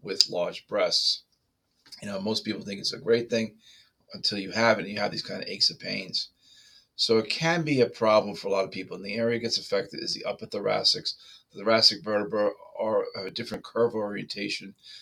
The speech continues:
than the cervical or the lumbar spine. It'd be actually the exact opposite curve orientation. So what happens is you need to basically go to a chiropractor for an extended period of time. Usually, uh, you know,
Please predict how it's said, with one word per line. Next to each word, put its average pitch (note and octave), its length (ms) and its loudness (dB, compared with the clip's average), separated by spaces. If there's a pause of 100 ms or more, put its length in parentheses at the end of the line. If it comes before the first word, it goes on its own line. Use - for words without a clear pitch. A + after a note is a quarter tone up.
(160)
than G2 100 -6
the G2 60 -4
cervical G#2+ 500 2
or G2+ 140 0
the F#2 60 -8
lumbar A2 420 2
spine. G2 500 -4 (520)
It'd - 100 -20
be G2+ 100 -2
actually G#2 300 0
the G2 180 -4
exact - 380 -2
opposite G2+ 420 -2
curve F#2+ 240 -6
orientation. F2+ 760 -6 (920)
So A2 200 0
what C3+ 280 6
happens A2+ 420 6
is G#2+ 480 0
you G#2+ 540 -10
need A#2 320 -2
to - 100 -2
basically G#2 560 4 (260)
go A2 140 -2
to G#2+ 80 -4
a - 60 -4
chiropractor A2 560 0
for G2+ 80 -12
an G2+ 60 -6
extended G#2+ 340 -2
period G#2 280 -8
of - 120 -14
time. A2+ 380 -4 (640)
Usually, D#3 760 0
uh, G#2+ 140 2 (260)
you - 180 -8
know, A#2 220 2